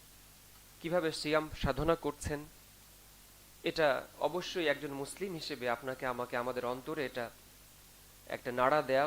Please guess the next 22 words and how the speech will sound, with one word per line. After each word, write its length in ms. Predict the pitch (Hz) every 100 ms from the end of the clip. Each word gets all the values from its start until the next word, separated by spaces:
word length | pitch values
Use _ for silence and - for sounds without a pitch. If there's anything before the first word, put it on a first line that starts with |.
| 151
উচিত 260 | 143 110 - - - - - - - - -
এবং 220 | 135 127 127 - - - - -
তাদের 240 | 151 165 165
জন্য 140 | 170 151 143
অবশ্যই 360 | 160 - 190 151
আমাদের 240 | 143 135 127 113
ভাবা 220 | 147 170 147
দরকার, 320 | 131 120 147 170 - - - 135
আমাদের 240 | 139 135 131 135
করণীয় 360 | 135 139 131 120
নির্ধারণ 360 | 110 135 120 110
করা 140 | 104 104 107
দরকার। 280 | - 107 - - - - - -
তো 60 | 131 131
রমাজান 360 | 139 143 175 170
আমাদেরকে 440 | 143 135 131 - 131 120 - - - - - - - -
অনেক 220 | 160 185 185
কিছুই 280 | - 185 -
শেখায়। 420 | 147 - 117 98 - - - - - - - - 123
আমরা 140 | 131 127
বিশ্বাস 280 | 135 - 151 -
করি 180 | 147 143